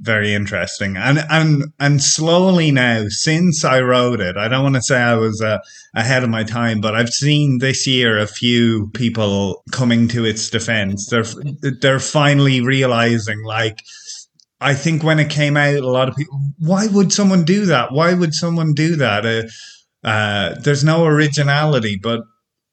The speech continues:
to me, it was the most original thing to, to, to not change a thing. To, it, he wasn't trying to make a film that was as scary as Psycho or as,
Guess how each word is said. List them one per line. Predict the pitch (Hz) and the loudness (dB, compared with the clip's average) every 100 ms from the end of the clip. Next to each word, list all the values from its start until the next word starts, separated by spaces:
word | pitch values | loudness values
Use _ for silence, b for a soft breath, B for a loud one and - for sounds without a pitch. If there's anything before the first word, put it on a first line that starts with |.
| - | -6
to | 151 | 0
me, | 143 151 160 156 | 2 2 2 2
it | 143 | 2
was | 117 123 117 | 0 -2 -2
the | |
most | 127 131 147 139 - | 0 2 2 0 0
original | 120 110 110 113 104 101 101 113 - | 0 0 0 -2 -2 -2 -4 -8 -4
thing | 123 104 101 101 | -2 -2 -2 -4
to, | 101 113 104 101 98 - _ _ | -2 0 2 0 -4 -10 _ _
to, | - 131 110 104 | 0 0 0 -2
to | - 127 | 0 2
not | 120 131 - | 4 2 -2
change | - - 131 120 117 | -2 0 2 2 0
a | 110 | -2
thing. | 104 117 101 95 92 92 | -4 -2 -2 -4 -6 -8
To, | 113 107 101 95 - _ _ - 92 - | -6 -4 -4 -6 -12 _ _ -20 -20 -12
it, | 123 135 - 90 73 113 | -4 -4 -4 -12 -14 -4
he | 123 | 0
wasn't | 147 160 165 151 | 2 2 2 2
trying | 156 143 143 139 131 120 | 2 2 2 2 0 -2
to | 131 120 107 | 0 0 0
make | 120 120 120 | 0 0 -2
a | |
film | - 123 120 113 | -4 0 0 0
that | 110 104 | 0 -2
was | 110 104 | -4 -4
as | 104 107 | -4 -4
scary | - - 120 127 127 113 | -4 0 2 2 2 0
as | 101 - | -2 -2
Psycho | 107 104 101 104 101 | -2 -2 -2 -4 -2
or | 98 92 | -2 -2
as, | 95 92 98 - | -4 -4 -6 -10